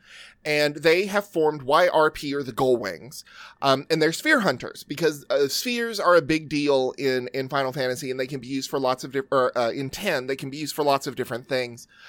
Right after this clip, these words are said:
Um, but they can be used for storing memories and, like, all sorts of different things. So they're collecting spheres, one of the first spheres, spheres that they collect shows Titus, or who they think is Titus.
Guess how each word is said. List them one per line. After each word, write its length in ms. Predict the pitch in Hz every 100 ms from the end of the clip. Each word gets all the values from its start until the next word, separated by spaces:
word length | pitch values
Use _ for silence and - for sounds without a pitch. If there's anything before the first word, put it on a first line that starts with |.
| - - -
Um, 320 | 131 131 131 _ _
but 320 | 143 156 -
they 180 | 147 160
can 180 | 180 165
be 80 | 160
used 260 | 156 147
for 140 | - 139
storing 480 | - 139 123 123
memories 800 | 165 208 202 185 175 170 165 147 -
and, 540 | 135 127 120 117 117 117
like, 200 | 131 127
all 140 | - 160
sorts 240 | 170 151
of 60 | 135
different 260 | 131 131
things. 220 | 135 123 131
So 120 | 131
they're 220 | 135 131
collecting 480 | - 156 143 147 135
spheres, 420 | - 226 127 120 _ _ - _ _ _ _
one 220 | 147 196
of 60 | 214
the 60 |
first 260 | 196 196 190
spheres, 380 | - 190 165 -
spheres 380 | - - 220 196
that 120 | 175
they 80 | 147
collect 640 | 147 151 220 226 160 - - _ _
shows 760 | - - - 220 196 160 143 -
Titus, 560 | - 214 202 107 -
or 80 | 147
who 140 | 147 196
they 140 | 143
think 340 | - 370 370
is 140 | 151 -
Titus. 500 | - 104 98 113